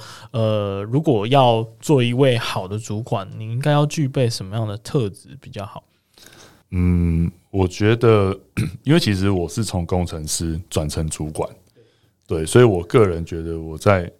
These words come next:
Speaker 1: 工程师时期的特质就是一个，我其实蛮懒惰的。其实我，我听蛮多主管
Speaker 2: 嗯。<laughs>
Speaker 1: 都跟我说，就是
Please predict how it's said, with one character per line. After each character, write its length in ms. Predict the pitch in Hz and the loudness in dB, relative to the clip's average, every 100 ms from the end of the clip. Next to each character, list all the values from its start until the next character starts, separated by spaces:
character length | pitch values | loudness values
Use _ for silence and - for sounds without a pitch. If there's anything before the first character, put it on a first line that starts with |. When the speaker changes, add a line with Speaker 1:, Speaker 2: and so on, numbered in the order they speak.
| _ | _
Speaker 1:
工 220 | 120 120 | 4 4
程 180 | 104 90 | 2 -6
师 180 | 85 98 | -4 -6
时 220 | 92 85 | -6 -10
期 180 | - 85 | -6 -4
的 140 | 85 | -4
特 180 | - 95 | 0 0
质 160 | 82 82 | 0 -6
就 180 | 82 92 | 0 0
是 180 | 92 | 0
一 60 | 85 | -2
个， 220 | 87 78 87 _ | -4 -6 -12 _
我 140 | - | -4
其 100 | 87 | 2
实 80 | 110 | 4
蛮 180 | 117 98 | 4 2
懒 200 | 90 73 | 0 -6
惰 240 | 73 82 - | -10 -10 -10
的。 80 | - _ | -18 _
其 100 | - | 4
实 80 | 180 | 6
我， 80 | 135 | 6
我 120 | 107 | 2
听 180 | - 160 | 2 4
蛮 180 | 127 101 | 4 4
多 140 | 104 | 2
主 200 | 113 95 135 | 0 2 2
管 200 | 90 76 - | 2 -2 2
Speaker 2:
嗯。 100 | 120 120 | 2 2
<laughs> 160 | - | 0
Speaker 1:
都 100 | - | 4
跟 160 | 127 127 | 6 6
我 160 | 120 85 | 4 2
说， 500 | - - 101 95 98 - _ _ _ _ _ | -4 -2 2 2 -2 -12 _ _ _ _ _
就 100 | - | 0
是 320 | 123 117 98 | 2 2 -2